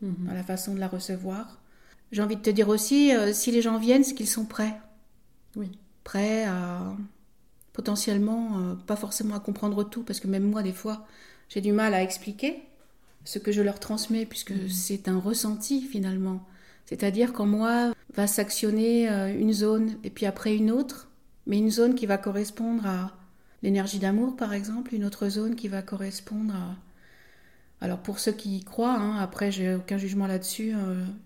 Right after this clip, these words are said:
Speaker 2: le Saint-Esprit,
Speaker 1: Mhm.
Speaker 2: la présence du Christ. Alors, de, de là à dire que le Christ est une énergie,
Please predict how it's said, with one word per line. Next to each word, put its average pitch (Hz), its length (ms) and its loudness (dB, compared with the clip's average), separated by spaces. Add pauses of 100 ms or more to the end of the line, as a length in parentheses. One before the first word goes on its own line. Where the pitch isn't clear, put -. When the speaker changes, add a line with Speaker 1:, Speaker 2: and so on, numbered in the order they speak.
(120)
Speaker 2:
le 196 60 -4
Saint-Esprit, 202 640 -4 (220)
Speaker 1:
Mhm. 180 340 -6 (720)
Speaker 2:
la 190 100 -6
présence 185 380 -2
du 190 80 -8
Christ. - 480 -6 (800)
Alors, 175 220 -2 (360)
de, 190 200 -12 (200)
de 214 80 2
là 202 160 4
à 196 60 6
dire 214 220 2
que 196 100 -4
le 185 80 2
Christ 208 300 -6 (100)
est 196 40 -4
une 196 80 2
énergie, 196 500 0